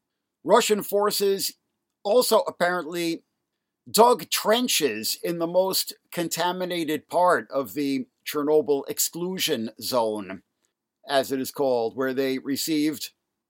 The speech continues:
significant doses of radiation. The trenches were dug in the, uh, contaminated so-called Red Forest, thusly named because thousands of pine trees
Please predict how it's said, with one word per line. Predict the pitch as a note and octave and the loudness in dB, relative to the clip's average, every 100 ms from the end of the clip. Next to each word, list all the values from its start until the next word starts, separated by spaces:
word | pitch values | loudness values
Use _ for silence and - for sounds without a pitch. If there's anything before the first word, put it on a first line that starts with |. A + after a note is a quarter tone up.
| _ _ | _ _
significant | - D3 B2 F#3+ F3 D3+ D#3 C#3 | -10 -8 -2 -2 -2 -2 -4 2
doses | D#3+ F3 - C#3 C3 - | 4 4 0 -4 -4 -4
of | C#3+ C#3+ C3+ | -2 -2 -4
radiation. | - C#3+ C3 B2 C#3 D3+ - F#2+ F2 F#2 _ _ _ _ _ _ _ _ _ - | -4 -4 -4 -6 -6 -4 -6 -8 -12 -18 _ _ _ _ _ _ _ _ _ -6
The | C#3+ | 0
trenches | A3+ B3+ G#3+ D3+ | 0 0 -2 -2
were | D#3+ | -4
dug | - F#3 F#3+ | 2 4 4
in | E3+ E3 | 0 -2
the, | D#3 D3 | -2 2
uh, | C#3+ C#3+ C#3 _ _ _ _ _ _ - - | 4 4 2 _ _ _ _ _ _ -20 -10
contaminated | C3 B2 D3 F3 E3+ D#3 C#3+ C#3+ - - _ _ _ _ | -8 -2 0 0 0 -2 0 0 -2 -6 _ _ _ _
so-called | - F#3+ F3+ E3 D3+ C#3 A#2+ | -4 0 0 2 0 -2 0
Red | F3+ A3 | 2 2
Forest, | - - D#3+ F#3 G2 G#2+ - - _ _ _ _ _ _ - | 0 0 4 4 2 -4 -6 -8 _ _ _ _ _ _ 0
thusly | G#3+ A3 G#3 | 2 2 -2
named | F#3 F3+ D#3 | -4 -4 -4
because | D3 E3 D#3 D3 | -2 2 2 2
thousands | F3 G3+ A3 G#3 E3+ - | 2 4 4 0 -2 -2
of | C4 - | -4 -4
pine | D#3 G3 G3 | -6 -6 -8
trees | - C3+ B2+ A2+ | -6 -4 -4 -6